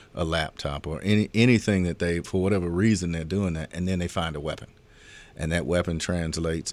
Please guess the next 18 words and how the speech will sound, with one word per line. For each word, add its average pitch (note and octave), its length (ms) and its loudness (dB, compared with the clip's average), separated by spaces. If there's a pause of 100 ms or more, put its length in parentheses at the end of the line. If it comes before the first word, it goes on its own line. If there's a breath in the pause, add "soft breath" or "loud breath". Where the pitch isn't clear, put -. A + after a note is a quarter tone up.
into E2 460 -4
power, F2+ 580 -4
translates E2+ 720 -4
into E2+ 460 -4
money D#2+ 420 -4 (120)
in F2 200 -2
many F2 240 0
instances. G2 640 -6 (500 loud breath)
And G2+ 180 4
so G2+ 340 6
I F2+ 280 2
would G2 400 4
submit F#2 380 2
to F#2 100 0
you, D#2+ 120 0
there E2 160 0
are - 20 4
many G2+ 460 4